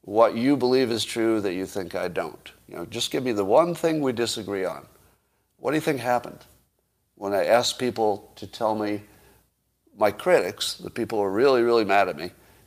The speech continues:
to tell me what they disagree with? What do you think happened? Um,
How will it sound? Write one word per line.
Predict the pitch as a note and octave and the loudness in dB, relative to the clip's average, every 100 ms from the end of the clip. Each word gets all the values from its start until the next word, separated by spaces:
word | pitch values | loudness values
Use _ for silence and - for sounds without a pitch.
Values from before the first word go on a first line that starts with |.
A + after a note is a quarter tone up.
| - | -16
to | G2+ | -14
tell | - D3 | 0 2
me | D#3+ D3 | 2 2
what | C3 | 0
they | A#2+ G2+ | 0 -4
disagree | F#2+ G#2+ B2 - G#2 G#2+ A2+ | -4 -4 -2 -4 -4 -2 -2
with? | F2 D#2 - - | -2 -8 -14 -20
What | - B2+ | -8 -6
do | |
you | D3+ | -4
think | D3+ | -4
happened? | C#3+ C3+ - - - _ _ _ _ _ _ _ _ _ _ _ _ _ _ _ _ _ _ _ _ _ _ _ _ _ _ _ _ _ _ _ _ _ _ _ _ _ _ _ | -2 -2 -4 -14 -20 _ _ _ _ _ _ _ _ _ _ _ _ _ _ _ _ _ _ _ _ _ _ _ _ _ _ _ _ _ _ _ _ _ _ _ _ _ _ _
Um, | - G#2+ G#2+ G#2 G#2 | 4 8 8 6 2